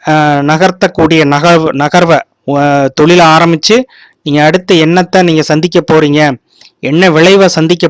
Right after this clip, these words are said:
போறீங்க அப்படிங்கிறத உதயத்திற்கு அடுத்த கட்டத்துல இருக்க கிரகம் எடுத்து சொல்லும். அப்போ உதயத்துக்கு அடுத்த க-, கட்டத்துல பாத்தீங்கன்னா ராகு இருக்கு, மேலும் பாம்பு இருக்கு. அப்ப இரண்டு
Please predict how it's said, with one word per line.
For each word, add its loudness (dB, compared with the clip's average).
போறீங்க 0
அப்படிங்கிறத 0
உதயத்திற்கு -2
அடுத்த 0
கட்டத்துல -2
இருக்க -2
கிரகம் 0
எடுத்து -4
சொல்லும். 0
அப்போ -6
உதயத்துக்கு -2
அடுத்த 0
க-, 0
கட்டத்துல -4
பாத்தீங்கன்னா -2
ராகு 2
இருக்கு, -2
மேலும் -2
பாம்பு 2
இருக்கு. -6
அப்ப -4
இரண்டு 0